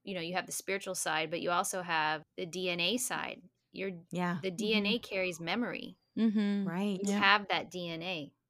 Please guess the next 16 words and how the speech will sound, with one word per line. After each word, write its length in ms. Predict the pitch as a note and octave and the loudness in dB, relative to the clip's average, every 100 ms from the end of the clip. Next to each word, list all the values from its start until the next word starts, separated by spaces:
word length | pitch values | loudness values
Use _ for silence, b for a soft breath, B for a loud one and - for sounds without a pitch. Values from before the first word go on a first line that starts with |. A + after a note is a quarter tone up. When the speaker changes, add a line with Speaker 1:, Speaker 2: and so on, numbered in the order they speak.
| _ | _
Speaker 1:
So 120 | - F3 | -14 -8
your 160 | F3+ | -6
body 380 | F3+ F3 F#3+ F#3 | 0 4 4 2
has 280 | F3 F3+ F3+ | 0 0 0
that 180 | E3 D3 | -2 -4
memory 500 | E3 F#3 D#3+ - - - | -4 -6 -6 -10 -10 -4
Speaker 3:
Mm-hmm. 360 | G3 G3 F#3+ F#3+ | -2 0 0 -2
Speaker 1:
in 100 | G3 | -2
it. 80 | - - | -6 -4
You 120 | G3+ | 0
know 80 | G3 | 2
what 80 | G3+ | 0
I 40 | |
mean? 220 | G3+ G#3 | 0 0
Speaker 2:
Absolutely. 360 | G#3+ A#3 A3+ G#3 | 0 -2 -2 0
Speaker 3:
Mm-hmm. 280 | G3 F#3+ | 0 -2